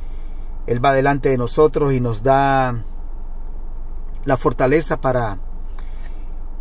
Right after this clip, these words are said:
para que, para hacer las cosas a la voluntad, a su voluntad.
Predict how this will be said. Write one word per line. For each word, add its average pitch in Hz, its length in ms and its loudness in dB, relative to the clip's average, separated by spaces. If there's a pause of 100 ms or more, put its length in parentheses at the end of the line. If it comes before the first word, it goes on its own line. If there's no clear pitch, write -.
para 123 380 0
que, 120 600 0 (380)
para 127 220 2
hacer 165 240 4
las 170 160 0
cosas 196 560 0 (680)
a 143 120 2
la 151 80 4
voluntad, 135 580 2 (160)
a 135 100 2
su 147 140 -2
voluntad. 123 460 -2